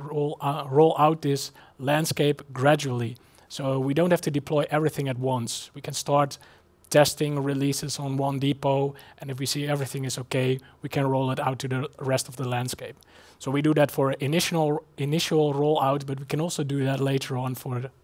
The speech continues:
the next releases. Now, of course, with seventy apps, uh, we also have some new challenges. We have, of course, uh, user management to, to worry about. So do I have to enter,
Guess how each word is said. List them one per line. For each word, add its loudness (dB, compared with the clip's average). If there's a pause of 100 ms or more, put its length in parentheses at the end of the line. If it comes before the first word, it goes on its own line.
(100)
the -6
next 0
releases. -2 (720)
Now, 4
of 2
course, 4
with 2
seventy 2
apps, 0
uh, -4
we 0
also -6
have 0
some -2
new 2
challenges. 0 (540)
We 2 (380)
have, 0 (300)
of -16
course, 0 (800)
uh, 0
user 2
management 2
to, -2
to -6
worry 0
about. 0
So -2
do 0
I 6
have 4
to -6
enter, 2